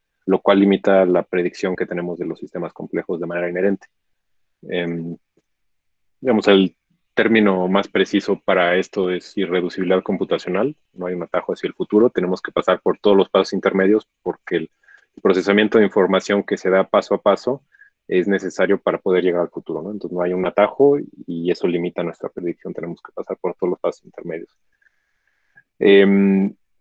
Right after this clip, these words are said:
y, pues, bueno, un, un, un ejemplo, pues, eh, imagínense su hermano de la inf-, perdón, su amigo de la infancia, Pepe, que lo conocen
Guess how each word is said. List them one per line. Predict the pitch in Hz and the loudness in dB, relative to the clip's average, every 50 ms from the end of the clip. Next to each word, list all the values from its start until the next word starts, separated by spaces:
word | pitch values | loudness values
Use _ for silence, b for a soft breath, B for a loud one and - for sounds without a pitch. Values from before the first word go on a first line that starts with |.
| _ _ _ _ _ _ _ _ _ _ _ _ _ _ _ _ _ _ _ _ _ _ _ _ _ _ _ _ _ _ | _ _ _ _ _ _ _ _ _ _ _ _ _ _ _ _ _ _ _ _ _ _ _ _ _ _ _ _ _ _
y, | - - | -4 0
pues, | - 127 117 | 2 4 4
bueno, | 127 127 120 107 95 90 98 - _ _ _ _ | 6 4 4 2 0 -2 -8 -16 _ _ _ _
un, | - - 127 127 131 - _ _ _ _ _ _ _ _ _ _ | -14 -12 -10 -10 -10 -12 _ _ _ _ _ _ _ _ _ _
un, | - 147 127 123 123 - | -6 -4 -4 -4 -4 -2
un | 127 123 120 | -2 -2 -2
ejemplo, | - - 127 120 110 - 123 120 120 110 - _ _ - - - - _ - - 110 - - _ | 0 0 0 0 2 4 6 6 6 6 2 _ _ -12 -12 -12 -14 _ -20 -20 -20 -20 -14 _
pues, | - 208 98 98 - - - - - - - - - _ _ _ _ _ _ _ _ - - | -2 -2 0 -2 -2 -6 -12 -18 -20 -20 -20 -20 -20 _ _ _ _ _ _ _ _ -6 -4
eh, | 95 92 92 90 90 90 90 85 - _ _ _ _ _ _ _ _ _ _ _ _ _ | -2 0 0 0 0 -2 -2 -4 -6 _ _ _ _ _ _ _ _ _ _ _ _ _
imagínense | 110 104 98 - - 110 107 - - 101 92 92 82 - _ _ - - | -4 -4 -4 -2 -2 -4 -4 -2 -2 0 0 0 -2 -6 _ _ -20 -10
su | - - | -6 -4
hermano | 101 98 104 104 104 104 | -2 0 0 0 0 0
de | 92 90 | 0 0
la | 90 92 | -2 -4
inf-, | 92 - - - 101 - - | -6 -8 -10 -12 -12 -8 -4
perdón, | 98 95 104 101 - | -2 0 0 0 0
su | - 104 | -2 -2
amigo | 98 107 107 110 | 0 2 4 4
de | 104 92 | 4 4
la | 92 | 2
infancia, | 90 - - 104 101 - - 98 92 | 0 0 -2 -2 -2 0 -2 -2 0
Pepe, | - - 107 - - 110 110 104 - _ - | 2 2 0 2 4 2 2 2 0 _ -10
que | - 87 85 85 85 85 85 82 82 85 - - | -6 -4 -4 -2 -2 -4 -4 -4 -4 -6 -8 -8
lo | - 92 - | -8 -10 -8
conocen | - - 98 101 - - 104 98 95 98 | -6 -4 -4 -4 -2 -4 -4 -4 -4 -6